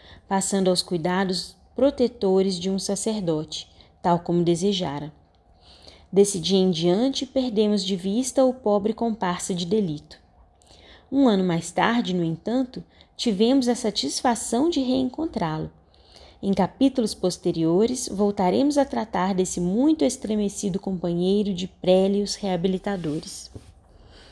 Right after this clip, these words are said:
No dia imediato ao da nossa internação no Magno Instituto do Astral,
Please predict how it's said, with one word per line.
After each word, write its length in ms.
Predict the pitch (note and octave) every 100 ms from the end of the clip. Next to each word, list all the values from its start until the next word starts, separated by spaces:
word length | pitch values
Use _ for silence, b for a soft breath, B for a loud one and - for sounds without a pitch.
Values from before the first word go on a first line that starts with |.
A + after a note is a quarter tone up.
| B B B B -
No 140 | B3+
dia 240 | A3+ F#4+
imediato 640 | F#4 C#4 G3 F3 F3 F#3 F#3
ao 60 | E3+
da 120 | E3+
nossa 280 | F3 - F3
internação 720 | E3+ E3+ D#3 D3+ F#3+ F#3 A3
no 80 | F3+
Magno 480 | E3+ G3 B3+ G#3+
Instituto 640 | G3+ F#3+ - E3+ A#3+ B3 F#3
do 100 | F3+
Astral, 540 | E3 - F#3+ G3 G#3